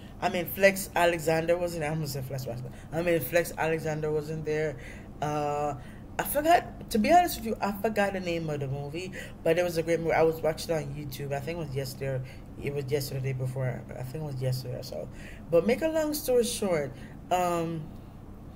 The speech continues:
and when I was watching the movie, there was this guy. Um, he played the role of Loretta Devine's brother, and then ma-, um, he,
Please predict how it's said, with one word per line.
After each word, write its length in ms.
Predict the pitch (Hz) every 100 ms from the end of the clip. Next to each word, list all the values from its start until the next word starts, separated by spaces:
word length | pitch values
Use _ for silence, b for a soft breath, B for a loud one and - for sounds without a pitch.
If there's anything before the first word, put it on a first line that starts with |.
| B B B B B B B B B -
and 440 | 202 233 277 277 220
when 140 | 240
I 80 | 247
was 200 | 262 220
watching 800 | 214 277 285 - 269 262 254 247
the 160 | 226 202
movie, 720 | 196 202 214 220 202 185 170
there 240 | 160 185
was 140 | 190 190
this 240 | 175 - 151 -
guy. 680 | 180 208 190 151 127 120 - -
Um, 480 | 156 156 147 135
he 960 | - - - 226 226 220 220 220 220 208 -
played 260 | 226 214
the 80 | 208
role 260 | 190 190 190
of 180 | 180 175
Loretta 420 | 175 175 175 170
Devine's 540 | 165 160 151 147 156 139
brother, 640 | - 190 214 - 135 147 B B B B -
and 280 | 165 165
then 300 | 160 156 160 B B
ma-, 280 | 160 175 -
um, 360 | - 175 170 165
he, 640 | 156 - 262 262 254 247